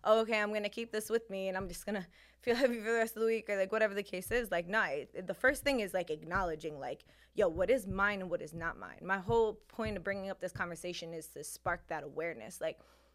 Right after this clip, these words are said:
pay attention, you know? Next time you are sexually intimate with somebody, regardless of who they are, like, notice how you feel after. Notice how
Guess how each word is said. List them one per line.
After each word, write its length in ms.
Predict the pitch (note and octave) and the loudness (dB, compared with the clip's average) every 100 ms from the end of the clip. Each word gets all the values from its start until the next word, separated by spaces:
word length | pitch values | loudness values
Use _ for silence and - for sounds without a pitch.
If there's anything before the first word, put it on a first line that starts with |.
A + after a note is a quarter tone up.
| _ _ _ _ _ _ _ _ _ _ _ _ | _ _ _ _ _ _ _ _ _ _ _ _
pay 220 | - A3+ | -2 0
attention, 500 | A3+ A3 C4 C4 - - - | 0 -2 -2 -4 -12 -16 -12
you 180 | G3 F#3+ | -8 -4
know? 380 | F3+ F#3+ G#3+ - | 0 0 0 -4
Next 300 | G3 G3 - | -4 -6 -6
time 380 | - G#3 G3+ G3 | -2 -2 -2 -6
you 400 | G3 F#3+ F#3+ F#3 | -6 -4 -4 -2
are 180 | - F#3 | 0 -2
sexually 460 | F3+ F3+ F3+ G3 D#3 | 0 -6 -4 -6 -4
intimate 360 | F#3+ B3+ G#3+ | -6 -4 -2
with 140 | E3 E3+ | -2 -2
somebody, 460 | F3 D#3+ D3 D3 | -6 -4 -4 -4
regardless 500 | D3 D#3 D3+ F3 E3+ | -6 -4 -2 -2 -2
of 80 | E3+ | -8
who 160 | - F3 | -8 -4
they 140 | D#3+ | -4
are, 280 | - F3+ F#3 | 0 2 2
like, 280 | E3+ D#3 - - _ _ _ _ | 0 -4 -8 -20 _ _ _ _
notice 440 | - F#3 G3+ B3 A#3+ | -2 4 6 4 2
how 140 | A#3 | 0
you 180 | A3 F3+ | 0 -2
feel 580 | - - A3+ G#3+ E3+ C#3+ - | -10 -8 -4 -2 0 -2 0
after. 400 | - A3 - - | -2 -2 -8 -10
Notice 340 | E3 F#3 F#3+ G3 | -4 -4 -4 -6
how 680 | - G3 F3+ F3 E3+ E3+ | -6 2 4 4 2 0